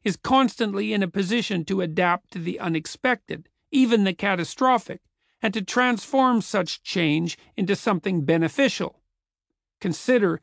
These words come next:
for example, the post-war Japanese. The relationship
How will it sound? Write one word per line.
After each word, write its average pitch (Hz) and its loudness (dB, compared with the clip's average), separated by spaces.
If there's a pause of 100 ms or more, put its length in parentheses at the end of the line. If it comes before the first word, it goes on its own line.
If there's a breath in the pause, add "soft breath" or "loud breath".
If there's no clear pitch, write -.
for 180 0
example, 160 -2 (180)
the 170 0
post-war 196 0
Japanese. 175 0 (1120)
The 208 4
relationship 226 2